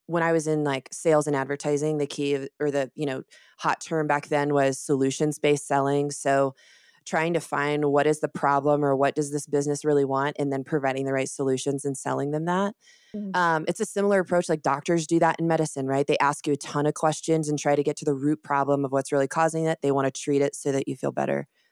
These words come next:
Speaker 1: <laughs> Marketers are kinda the same way, right? We want, I wanna, what I've learned probably over time is just ask really good questions, see people for where they're at, really try to understand what do they really want. They might say they want this, but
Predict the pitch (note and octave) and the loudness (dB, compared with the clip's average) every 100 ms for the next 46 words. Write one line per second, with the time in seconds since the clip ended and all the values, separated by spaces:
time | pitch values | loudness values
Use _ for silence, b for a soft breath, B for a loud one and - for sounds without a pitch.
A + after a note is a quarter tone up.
0 | _ - - D4+ - D#3+ D3+ G3 B3+ C4 | _ -8 -6 -6 -4 -2 0 -2 -2 -2
1 | D4+ A3+ A3+ A#3 A#3+ B3+ F#3+ D#3 D#3+ G#3+ | 0 0 0 -2 -2 2 0 2 2 0
2 | B B B B - F3 F3 E3 E3 E3+ | B B B B -4 0 0 2 0 2
3 | D#3+ D3 C#3+ - - D3 E3 D#3 C3+ C3+ | 2 2 0 -4 -10 0 4 4 2 -2
4 | C#3+ C#3+ D3+ D#3+ D3 C#3+ C#3 - _ _ | 0 0 -2 -2 -2 2 0 0 _ _
5 | _ _ - D#3 E3 D#3 - E3+ C#3 C3 | _ _ 0 2 2 0 -2 -2 0 0
6 | C3 - C#3+ - C3+ C#3 C3+ - D3+ D#3+ | -4 -4 -6 -4 -6 -6 -6 -2 0 2
7 | F3+ F3 D#3+ - D#3 D3+ D3+ D3 - b | 2 0 -2 0 2 4 2 -2 -6 b
8 | b b b b b _ _ _ - - | b b b b b _ _ _ -18 -10
9 | F#3+ G3 F#3+ E3+ D#3 D#3+ D3+ D3 C#3+ C#3 | -6 -4 -4 -2 0 2 2 4 2 2
10 | C#3 C#3+ - - - D3 F3 G#3 A3 - | 0 0 -2 -6 -10 0 4 6 6 2
11 | F3 D#3+ D#3+ D#3 - E3 G3+ B3 A#3+ G3 | -2 0 0 -2 -2 -2 0 2 4 6
12 | D#3+ D3 C3 C3 A#2 G3 A#3+ C4 - - | 4 4 2 -2 0 2 2 0 -6 -2
13 | D#3+ A3 B3 B3 B3+ - C4 B3+ - G3+ | 2 2 2 2 -2 0 0 0 -2 -4